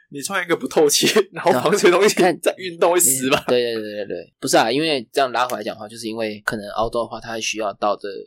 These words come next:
Speaker 2: 应付的地形比较多一点。
Speaker 1: 嗯，嗯。
Speaker 2: 那它不是只是需要应付球场上，
Speaker 1: 嗯，嗯。
Speaker 2: 不是只是需要应付吃宵夜。
Speaker 1: 嗯，嗯。
Speaker 2: 对，它可能需要应付的东西比较多，所以它可能装备上来讲的话，相对于运动歌来讲，他们其实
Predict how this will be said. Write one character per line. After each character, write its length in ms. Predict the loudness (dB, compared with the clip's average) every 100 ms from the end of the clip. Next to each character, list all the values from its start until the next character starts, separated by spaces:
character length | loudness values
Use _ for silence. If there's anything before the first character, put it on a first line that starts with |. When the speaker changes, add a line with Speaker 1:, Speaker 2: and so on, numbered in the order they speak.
| _ _
Speaker 2:
应 160 | -8
付 160 | -2 -2
的 40 |
地 120 | 0 -6
形 160 | -6
比 60 | -10
较 80 | -10
多 180 | -10
一 60 | -14
点。 160 | -18 _ _
Speaker 1:
嗯， 80 | -18 -18 -16
嗯。 60 | -6
Speaker 2:
那 240 | -4 -4 -8 -20 -20 -20 _ _
它 160 | -10 -8
不 120 | -6
是 140 | -10
只 220 | -10 -12
是 100 | -10
需 180 | -8 -4
要 80 | -4
应 180 | -6 -16
付 340 | -18 -16 -18 -14
球 240 | -8 -4 -4
场 180 | -6 -8
上， 260 | -6 -6 -6 _
Speaker 1:
嗯， 140 | -6
嗯。 0 |
Speaker 2:
不 40 | -6
是 60 | -8
只 160 | -10 -8
是 80 |
需 180 | -6 -2
要 100 | -2
应 160 | -2 -8
付 320 | -6 -6 -6 -16 _ _
吃 220 | -4 -2
宵 240 | -2 -2 -2
夜。 240 | -4 -8 -10
Speaker 1:
嗯， 20 |
嗯。 240 | -12 -8
Speaker 2:
对， 160 | -8 -6
它 80 | -8
可 140 | -6
能 80 | -8 -10 -12 -12
需 120 | -6
要 80 | -6
应 160 | -6 -8
付 120 | -6
的 40 |
东 140 | -4 -6
西 60 |
比 60 | -6
较 40 | -4
多， 160 | -4
所 140 | -2 -4
以 20 |
它 200 | -4 -10
可 100 | -12
能 100 | -14 -20 _
装 160 | -10
备 120 | -6 -6
上 140 | -6
来 100 | -8
讲 140 | -10
的 80 | -14
话， 200 | _ -4 -4 -16 -20 _ _
相 280 | -6 -4 -4
对 240 | -2 0 0
于 80 | -4
运 120 | -6
动 160 | -10
歌 120 | -6 -4
来 120 | -4
讲， 220 | -6 -14 _ _
他 240 | -12 -12
们 260 | -8 -10 -8
其 300 | -10 -8 -6
实 220 | -6